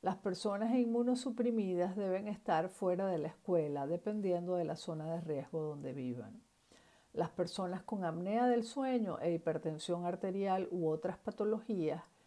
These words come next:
entran en el grupo de alto riesgo, como las personas con hipertensión arterial pulmonar. Si desean tener acceso a la presentación original,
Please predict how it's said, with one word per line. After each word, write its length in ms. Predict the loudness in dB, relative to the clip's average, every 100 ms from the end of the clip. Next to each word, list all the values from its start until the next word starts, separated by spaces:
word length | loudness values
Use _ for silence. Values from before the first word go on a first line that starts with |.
| _ _
entran 520 | 0 0 2 0 0 -2
en 180 | -2 -2
el 100 | 0
grupo 460 | 4 2 2 2
de 160 | 4 4
alto 300 | 2 -2 -4
riesgo, 680 | -2 0 0 -2 -6 -8 -8
como 240 | -4 -2 0
las 140 | -2
personas 640 | -2 -4 -2 -4 -2 -4
con 240 | -6 -6 -4
hipertensión 840 | -4 -4 -4 -4 -6 -4 -4 -6 -4
arterial 680 | -4 -4 -4 -4 -4 -4 -8
pulmonar. 680 | -6 -4 -4 -6 -10 -12 -18 _ _ _ _ _ _ -14
Si 200 | 0 2
desean 520 | 2 2 0 0 0
tener 280 | 0 2 2
acceso 420 | 2 2 2 4
a 40 |
la 140 | 0 0
presentación 680 | -4 -4 -6 -6 -4 -4 -2
original, 680 | 0 2 4 4 2 -2